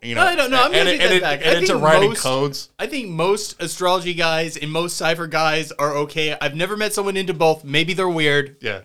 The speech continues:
Speaker 1: If you're both into, like, creating, like, ciphers, guns, and super into astrology, probably
Speaker 2: Oh.
Speaker 1: some red flags. Probably you should not be, uh, be around that
Speaker 2: Okay.
Speaker 1: person.
Speaker 2: Before we get into our meat and potatoes, I gotta tell you something.
Speaker 1: Hmm.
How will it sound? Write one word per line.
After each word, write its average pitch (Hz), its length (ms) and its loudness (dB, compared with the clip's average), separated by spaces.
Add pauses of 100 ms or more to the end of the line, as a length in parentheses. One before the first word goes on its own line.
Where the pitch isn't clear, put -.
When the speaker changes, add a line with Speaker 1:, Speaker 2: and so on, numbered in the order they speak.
(140)
Speaker 1:
If 120 100 -12
you're 180 100 -4
both 202 260 0
into, 165 160 -4
like, 143 200 -2
creating, 147 360 -4
like, 123 180 -6
ciphers, 120 680 -6 (500)
guns, 120 580 -6 (300)
and 123 300 -6
super 123 460 -6
into 117 140 -4
astrology, 110 480 -4
probably 143 640 -2
Speaker 2:
Oh. 131 100 2
Speaker 1:
some 113 160 -6
red 107 180 -2
flags. 101 380 -4
Probably 98 340 -6
you 90 60 -16
should 98 200 -14
not 92 240 -12
be, 95 260 -14
uh, 92 240 -14 (400)
be 95 100 -18
around 87 280 -14
that 92 140 -10
Speaker 2:
Okay. 143 180 -6
Speaker 1:
person. 98 300 -10 (120)
Speaker 2:
Before 208 300 0
we 254 80 -4
get 220 160 0
into 208 200 -2
our 165 100 2
meat 147 180 0
and 143 100 -4
potatoes, 120 440 -2
I 147 80 4
gotta 151 220 4
tell 131 180 -6
you 110 100 -6
something. 104 400 -12 (120)
Speaker 1:
Hmm. 110 160 -6